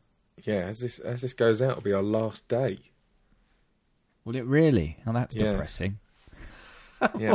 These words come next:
Speaker 2: Already,
Speaker 1: sorry.
Speaker 2: I'm already at end of the holiday mode. I haven't even gone on holiday yet. Thanks.
Speaker 1: <laughs> My apologies.
Speaker 2: Right, well, I mean, still, it would have been a,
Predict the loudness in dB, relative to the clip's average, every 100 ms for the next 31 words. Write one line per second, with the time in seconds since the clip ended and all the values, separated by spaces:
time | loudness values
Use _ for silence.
0 | 2 2 4 6 6 6 2 -8 -14 -18
1 | -16 -14 -10 2 4 6 8 6 6 4
2 | 4 4 2 4 4 6 4 2 0 2
3 | 2 2 2 2 2 0 0 0 -2 6
4 | 6 8 6 6 6 6 4 0 0 -4
5 | -8 -18 _ -14 2 4 4 2 -2 -8
6 | -8 -10 -14 -14 -18 -14 -14 -16 -20 _
7 | 0 2 2 0 -6 -8 -14 -14 -20 _
8 | _ _ _ _ _ _ _ _ _ _
9 | _ _ _ _ _ -6 6 8 8 6
10 | 8 10 10 6 0 -2 4 6 4 0
11 | _ -16 2 6 8 6 -4 -20 -20 -20
12 | -6 2 4 6 6 2 -2 -6